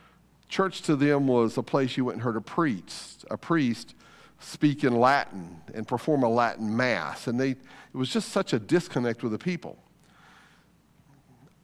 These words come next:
I am willing, at least, to give some leeway to their intent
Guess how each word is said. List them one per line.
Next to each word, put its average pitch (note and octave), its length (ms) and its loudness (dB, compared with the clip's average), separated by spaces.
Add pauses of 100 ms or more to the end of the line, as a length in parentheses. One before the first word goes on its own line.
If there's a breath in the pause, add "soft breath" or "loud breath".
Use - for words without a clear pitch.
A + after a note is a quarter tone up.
I G#3 140 6
am E3 140 6
willing, C#3 460 6
at G2 80 -2
least, G#2+ 500 0 (1040 soft breath)
to C#3 120 2
give C3 380 4
some C3 340 2
leeway A#2+ 500 6
to A#2+ 260 0
their C3+ 180 4
intent A2 680 0